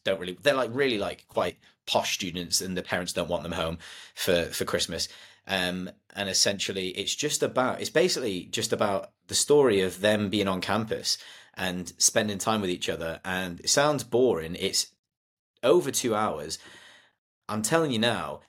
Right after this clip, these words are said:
it's such a special film. Um, this, this is coming out really soon. I think it's coming out next week,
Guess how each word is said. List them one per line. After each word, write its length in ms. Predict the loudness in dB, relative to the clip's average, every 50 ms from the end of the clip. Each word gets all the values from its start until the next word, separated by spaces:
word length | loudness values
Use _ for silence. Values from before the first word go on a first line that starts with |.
| _ _
it's 460 | -12 -10 -2 2 2 2 2 2 2
such 400 | 2 4 6 4 4 2 2 -2
a 60 | 0
special 440 | 0 0 2 2 0 -2 -2 -4 -4
film. 360 | -4 -2 0 0 0 -2 -6 -10 -16 -20 -20 -20 -20 _ -4
Um, 260 | -4 -4 -2 -4 -2
this, 280 | 0 2 2 4 4 2
this 220 | 2 2 0 0
is 100 | 0 0
coming 200 | -2 -2 -2 0
out 260 | 0 -2 -2 -4 -6
really 220 | -2 -2 -2 0 0
soon. 260 | 0 2 2 0 0
I 40 | -2
think 140 | -2 -2 -4
it's 120 | -4 -2
coming 140 | 0 -2 0
out 80 | 0
next 240 | 0 -2 -2 -2 -4
week, 240 | -4 -4 -4 -6 -12